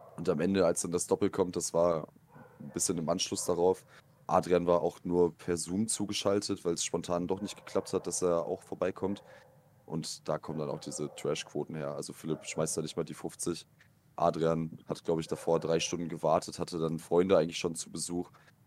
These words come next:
Es hatte alles schon, äh, heftigen, äh, Delay. Also die Quote von Philipp kommt, kommt vom Setting, kommt davon, dass Pia ihn komplett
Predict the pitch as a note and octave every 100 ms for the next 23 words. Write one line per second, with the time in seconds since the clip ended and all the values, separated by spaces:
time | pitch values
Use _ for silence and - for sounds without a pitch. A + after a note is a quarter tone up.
0 | _ - E2 E2 D#2+ E2 - E2+ D#2+ D2
1 | D#2 E2 E2 - E2 E2 D#2+ C#2+ D#2 D#2
2 | - E2+ E2+ E2+ - _ - _ _ _
3 | _ _ _ _ _ _ _ _ - -
4 | D2 - - - - _ _ _ _ _
5 | _ _ _ - - - A2+ B2 G#2+ F#2+
6 | - G2+ G2 E2 - E2 D#2+ - F2 D#2+
7 | - D2 - D#2+ D#2 D2+ _ _ - D#2
8 | D2+ - _ _ _ _ _ _ _ _
9 | - D#2+ D#2+ D#2 - F2 D2+ D#2 D#2+ -
10 | - E2 E2+ D#2